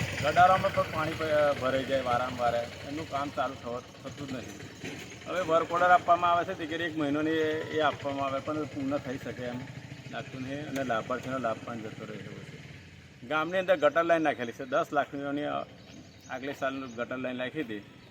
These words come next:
એ પણ ફેલ થઈ જાય. અંદર ક-, નહેરના પાણી અને કચરો અંદર જવાથી આખી ગટર લાઈન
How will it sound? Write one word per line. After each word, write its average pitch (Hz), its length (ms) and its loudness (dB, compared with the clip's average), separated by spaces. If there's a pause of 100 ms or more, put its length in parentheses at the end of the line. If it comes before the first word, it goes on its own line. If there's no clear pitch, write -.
(280)
એ 160 100 -2
પણ 180 220 0
ફેલ 156 260 0
થઈ 156 180 2
જાય. 156 160 2
અંદર 147 200 0
ક-, 135 480 4 (320)
નહેરના 127 380 2
પાણી 143 340 2
અને 139 180 2
કચરો 135 360 0 (160)
અંદર 131 160 -4
જવાથી 123 500 -2 (420)
આખી 165 320 -8
ગટર 139 300 -2
લાઈન 156 340 2